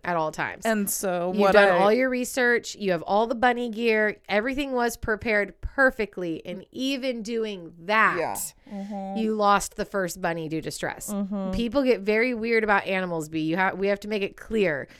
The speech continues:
Speaker 1: that you did all the research going into this.
Speaker 2: And so here's the thing. Because I was so devastated and afraid that I had done something wrong, I immediately text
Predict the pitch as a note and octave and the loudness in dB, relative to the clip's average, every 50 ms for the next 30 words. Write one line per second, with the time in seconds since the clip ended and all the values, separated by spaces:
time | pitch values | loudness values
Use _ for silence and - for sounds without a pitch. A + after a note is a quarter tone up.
0 | - - - - - F#3 F3+ E3+ F3+ G#3+ A3 F3+ G3 F#3 F3 E3+ - - - - | -20 -20 -20 -10 -6 -4 -4 -2 -2 -2 -2 0 0 0 0 -2 -4 -8 -14 -20
1 | _ _ - _ A3+ B3 B3+ B3 A#3 A3+ G#3+ G#3 G3+ G3+ - G3 E3 - - F#3+ | _ _ -2 _ 8 10 10 10 8 4 2 0 0 -2 -2 -6 -8 -4 -4 -4
2 | D#3+ D#3 D3 D3 C#3 - - - - - - B3+ A#3 G#3+ G#3 G3 - A3+ G#3 G#3+ | -4 -2 -6 -8 -10 -10 -12 -12 -12 -6 -2 -2 -2 0 -2 2 6 8 8 8
3 | G3 G#3+ F#3 F3+ - - D#3+ - - G#3 F#3+ F3 D#3+ D#3+ D#3+ - - G#3+ G3+ G3+ | 8 8 6 4 4 2 0 0 0 -2 -2 -2 -4 -6 -8 -6 -4 -2 -2 -2
4 | G3 G3 F3 D#3+ D#3 D3+ D#3 D#3+ - - F#3 E3 D#3+ D#3 D#3 - - D3+ D#3 D#3 | -2 -4 -4 -4 -4 -4 -6 -6 -6 -4 -2 -2 -2 -2 -4 -4 -2 -2 -2 -2
5 | D#3 D#3+ - - - E3 D3+ D3 C#3+ C#3 C3+ - C#3+ D3 D3 D3+ - - D#3+ D3+ | -2 -4 -4 -4 -4 -2 -2 0 0 0 0 0 2 2 0 0 0 -4 -4 -4
6 | D3 D3 D#3+ - - _ D#3 D3+ D#3 D#3+ E3 D3+ E3 D#3+ D#3 D#3+ D3+ D3 D3 D3 | -4 -4 -6 -8 -8 _ -4 -2 -2 -2 -2 -4 -6 -8 -6 -4 -4 -4 -4 -4
7 | - D#3+ D3 D3 - D3 D3 C#3+ D3 D3+ D#3+ E3 D#3+ D3 C#3 D#2+ E2 - - F3+ | -6 -6 -6 -6 -6 -8 -8 -8 -8 -6 -4 -4 -4 -4 -4 -8 -10 -10 -12 -14
8 | G3+ - _ _ _ _ _ _ _ _ _ _ _ _ E3+ E3 D#3+ D3+ D3 - | -14 -16 _ _ _ _ _ _ _ _ _ _ _ _ -2 -2 0 0 -2 -2
9 | - E3 E3+ E3+ F3 E3+ E3 E3+ E3+ - D#3 D#3+ D#3+ - - - E3+ D#3+ - - | -2 -2 0 0 0 0 -2 -2 -2 -4 -4 -6 -8 -8 -12 -14 -14 -14 -12 -14
10 | - - - - | -14 -14 -14 -14